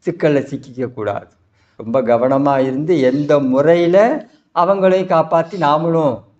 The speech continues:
சேஃப்டியா இருக்கணுமோ, அந்த முறைக்கு நாம தயாராகிக்கணும். So, அந்த மனம் உருவாகும்.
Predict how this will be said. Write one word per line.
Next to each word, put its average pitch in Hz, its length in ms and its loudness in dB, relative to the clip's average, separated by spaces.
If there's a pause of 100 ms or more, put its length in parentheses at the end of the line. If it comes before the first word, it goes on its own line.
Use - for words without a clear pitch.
(100)
சேஃப்டியா 147 480 0
இருக்கணுமோ, 127 440 -4
அந்த 135 360 -4
முறைக்கு 131 380 -8
நாம 135 400 -8 (540)
தயாராகிக்கணும். 123 760 -2 (600)
So, 190 160 0
அந்த 170 200 0
மனம் 156 400 -2
உருவாகும். 156 560 -2